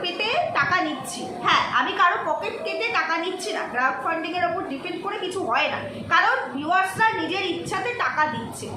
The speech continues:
এবার ভিউয়ার্সরা যখন একে একে এসে আমায় কমেন্ট করেছে, কেউ দশ হাজার, কেউ পাঁচ হাজার টাকা করে দিয়েছে এবং ওকে বলেছে, "তোমার কি রোগ, একটু ডকুমেন্টস শো করো," তখনই তারা ব্লক খেয়েছে। তারপরেই তো কথাগুলো বলতে শুরু করেছি।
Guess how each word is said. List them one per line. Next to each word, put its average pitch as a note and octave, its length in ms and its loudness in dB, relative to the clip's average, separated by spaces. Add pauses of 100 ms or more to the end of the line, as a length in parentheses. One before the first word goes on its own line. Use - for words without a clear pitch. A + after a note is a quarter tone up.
(200)
এবার C#4 220 2
ভিউয়ার্সরা D#4 600 2
যখন G4+ 360 2
একে D#4 260 2
একে E4+ 220 0
এসে G4 220 -2
আমায় G#4+ 260 4
কমেন্ট F4 400 0
করেছে, F4 300 0 (120)
কেউ F4+ 140 -2
দশ C#4+ 300 0
হাজার, D4+ 380 4 (280)
কেউ F#4+ 200 0
পাঁচ C4+ 240 4
হাজার E4 240 2
টাকা E4+ 180 4
করে F#4 180 -2
দিয়েছে D#4 440 -2
এবং G4 300 0
ওকে F#4 120 0
বলেছে, D#4+ 360 2
"তোমার F4 320 -2
কি D#4+ 120 -2
রোগ, F#4+ 180 0
একটু - 180 -4
ডকুমেন্টস C#4+ 500 0
শো F4+ 100 0
করো," A#4+ 280 0
তখনই F4 300 -2
তারা G#4+ 160 0
ব্লক B3 460 2
খেয়েছে। F#3 300 -4 (460)
তারপরেই D#4 420 2
তো F#4+ 60 0
কথাগুলো G4+ 420 0
বলতে G#4+ 240 -2
শুরু B4 220 0
করেছি। B4+ 380 -2